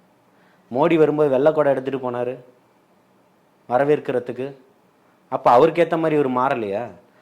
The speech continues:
அப்ப எடப்பாடி பண்ணதுல என்ன தப்பு இருக்குன்ற ஒரு கேள்வி எழுதா இல்லையா? அப்ப இவர் மக்களுக்காக இல்லையே,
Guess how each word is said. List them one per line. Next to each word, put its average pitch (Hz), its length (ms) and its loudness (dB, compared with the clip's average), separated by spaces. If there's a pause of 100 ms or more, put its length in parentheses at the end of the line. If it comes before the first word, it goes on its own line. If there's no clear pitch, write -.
(120)
அப்ப - 220 -2
எடப்பாடி 165 380 4
பண்ணதுல 160 380 -2
என்ன 151 200 0
தப்பு 156 340 -2
இருக்குன்ற 156 300 -2
ஒரு 135 160 -2
கேள்வி 156 320 -2
எழுதா 143 260 -2
இல்லையா? 92 280 -10 (720)
அப்ப 160 200 -4
இவர் 170 160 4
மக்களுக்காக 170 560 0
இல்லையே, 120 540 -4